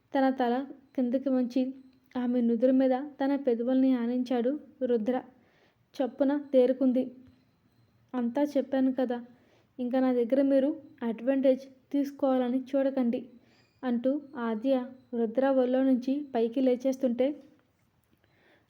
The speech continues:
ఆమె హ్యాండ్ పట్టి మళ్ళీ తన ఒడిలోకి లాక్కున్న రుద్ర, "నువ్వు చాలా సెల్ఫిష్ వే, తెలుసా నీకు? ఇప్పటి వరకు నన్ను కనీసం ఫింగర్ కూడా కదపనివ్వకుండా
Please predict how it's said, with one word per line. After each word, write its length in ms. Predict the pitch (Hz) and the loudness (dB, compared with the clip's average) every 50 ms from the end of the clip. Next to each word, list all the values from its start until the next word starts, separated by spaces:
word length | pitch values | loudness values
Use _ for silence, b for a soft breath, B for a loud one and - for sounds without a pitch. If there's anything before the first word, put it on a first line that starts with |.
| - | -4
ఆమె 200 | 262 254 247 247 | -2 -2 0 0
హ్యాండ్ 360 | 254 214 226 233 233 247 285 277 | -2 -2 -2 -2 -2 -2 -2 0
పట్టి 280 | 294 277 277 - - 277 311 320 - - - | 0 -2 0 0 -2 -2 -2 -2 -8 -12 -10
మళ్ళీ 300 | 247 240 240 240 254 320 | -6 -2 0 2 2 0
తన 220 | 320 - 294 277 269 | 2 0 0 0 0
ఒడిలోకి 480 | 247 254 247 254 262 285 277 277 254 | 0 0 0 2 2 2 2 2 -2
లాక్కున్న 400 | 254 240 233 240 - 254 247 240 | -4 -4 -4 -4 -2 -2 -2 0
రుద్ర, 280 | 233 233 226 220 254 240 269 294 - b b b b b b b b b _ | -2 -2 0 0 0 -2 -2 -4 -8 b b b b b b b b b _
"నువ్వు 260 | 269 269 262 240 254 277 330 320 - - - _ _ _ - | -2 0 0 2 0 -2 -2 -4 -8 -18 -20 _ _ _ -4
చాలా 160 | 269 254 285 | -4 -2 -2
సెల్ఫిష్ 560 | 294 285 - 277 240 233 240 294 320 311 - - - | -4 -4 -2 -2 -2 -2 0 -2 -4 -4 -4 -6 -6
వే, 100 | 240 226 220 - - _ _ _ _ _ _ _ _ _ _ _ _ - | -6 -6 -6 -10 -18 _ _ _ _ _ _ _ _ _ _ _ _ 0
తెలుసా 320 | 247 240 233 240 - 285 | 0 0 0 0 -2 0
నీకు? 320 | 269 254 262 247 - 269 277 - b b b b b b b b b - | 2 2 0 0 -2 -6 -6 -6 b b b b b b b b b 0
ఇప్పటి 340 | 285 294 - - 269 254 254 | 0 0 4 4 6 6 6
వరకు 380 | 226 240 240 254 254 - 285 294 349 285 - - - _ | 4 4 2 2 4 4 4 4 2 0 -8 -18 -12 _
నన్ను 240 | 262 269 269 262 269 | -2 2 4 4 2
కనీసం 480 | 269 - 247 240 240 277 285 285 285 294 349 - - - - | 2 0 0 0 2 0 2 2 0 0 0 -4 -10 -20 -8
ఫింగర్ 380 | - - 262 262 262 311 311 311 | -4 -2 0 4 4 6 4 6
కూడా 300 | 311 302 277 285 320 339 - - | 6 4 4 4 2 -2 -6 -6
కదపనివ్వకుండా 800 | - 269 254 247 240 294 277 277 262 262 - - 269 254 233 254 | -2 -2 -2 0 2 2 2 2 2 0 -2 0 0 0 2 0